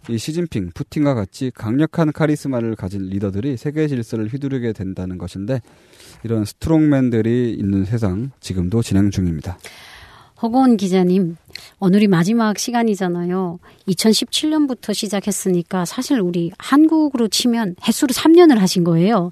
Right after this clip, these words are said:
Speaker 1: 음,
Speaker 2: 이 년을
Speaker 1: 그렇죠.
Speaker 2: 한 게 아니라. 그러니까 그 기간 동안에 아, 정말 내 이것만은 정말 기억에 잊혀지지 않는다. 그리고 그 이 방송을 하면서 어떤 기분을 느끼셨는지 이제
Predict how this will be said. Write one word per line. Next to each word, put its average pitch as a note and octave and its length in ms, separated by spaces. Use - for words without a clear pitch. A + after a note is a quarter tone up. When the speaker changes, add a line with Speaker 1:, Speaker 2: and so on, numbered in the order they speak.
Speaker 1:
음, F#3+ 180
Speaker 2:
이 G#3 80
년을 A#3 260
Speaker 1:
그렇죠. - 60
Speaker 2:
한 A3 120
게 G#3+ 100
아니라. F#3 500
그러니까 G#3+ 220
그 C#4 520
기간 G#3 360
동안에 F#3+ 520
아, D#3 200
정말 B3 280
내 G#3+ 100
이것만은 B3 600
정말 G3 320
기억에 F#3+ 320
잊혀지지 F#3 560
않는다. D#3+ 960
그리고 F#3+ 480
그 G#3+ 100
이 G3+ 100
방송을 G3+ 560
하면서 F3+ 540
어떤 G#3 720
기분을 F#3 380
느끼셨는지 E3+ 720
이제 E3+ 220